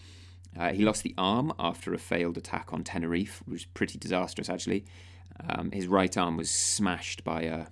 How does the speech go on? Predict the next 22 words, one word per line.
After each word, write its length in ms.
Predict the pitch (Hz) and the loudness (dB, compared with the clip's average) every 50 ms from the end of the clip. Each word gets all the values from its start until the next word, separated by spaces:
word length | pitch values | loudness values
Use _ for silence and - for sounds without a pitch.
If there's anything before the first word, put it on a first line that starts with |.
| - - - | -12 -14 -10
a 60 | 80 | -6
musket 460 | 80 82 80 - - - - - - | -6 -4 -4 -4 -4 -6 -8 -8 -8
ball. 340 | - 62 64 69 76 82 - - | -8 -6 -6 -6 -8 -10 -10 -6
And 100 | - 87 | -4 -2
I 60 | 87 | 0
say 180 | - - 131 120 | 2 4 6 6
smashed 540 | - - - 101 90 82 - - - - - | 6 4 4 2 2 2 0 -4 -8 -8 -8
because 260 | - - 87 82 82 | -8 -6 -6 -2 0
these 220 | 92 107 117 98 | 2 2 4 4
are, 60 | 92 82 | 2 0
like, 440 | 80 78 82 - - - - - - - - - | 0 -2 -4 -4 -8 -14 -16 -20 -20 -20 -18 -16
half 380 | - - - 101 98 92 - - | -8 0 2 4 4 4 2 2
an 80 | 90 87 | 0 0
inch 320 | 85 - - - - - | 0 -2 -4 -6 -8 -8
to 100 | - 113 | -8 -6
three 220 | - - 87 85 | -2 0 0 0
quarters 340 | 82 - 90 85 87 - - | 0 0 -2 -2 -2 -2 -6
of 120 | - 71 78 | -6 -4 -4
an 80 | 78 | -4
inch 420 | 78 76 - - - - - - - - - - - - - - - - - | -4 -4 -6 -8 -10 -12 -12 -14 -16 -20 -20 -20 -20 -20 -20 -20 -18 -14 -10
in 100 | 85 80 | -8 -6
diameter 540 | 85 85 80 82 82 - - - - - | -6 -4 -4 -6 -6 -8 -10 -12 -14 -14